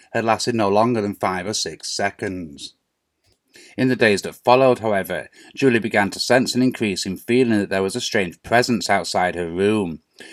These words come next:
a presence that could announce itself at any moment. This feeling became so strong that she even repositioned her bed in order that she faced the door. There are other intriguing details of the encounter.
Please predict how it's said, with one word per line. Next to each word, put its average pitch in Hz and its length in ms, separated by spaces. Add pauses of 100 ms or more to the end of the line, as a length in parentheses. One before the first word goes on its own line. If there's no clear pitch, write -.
(120)
a 107 80
presence 123 340
that 95 140
could 101 100
announce 107 400
itself 90 360
at - 100
any 87 280
moment. 92 680 (560)
This - 200
feeling 113 320
became 98 340
so 95 240
strong 107 640 (200)
that 113 120
she 131 140
even 110 220
repositioned 110 600
her 95 140
bed 117 260
in 104 100
order 95 240
that 85 100
she - 160
faced 85 420
the 87 80
door. 95 560 (640)
There 123 220
are 113 100
other 139 180
intriguing 107 480
details 98 460
of 92 120
the 92 140
encounter. 87 760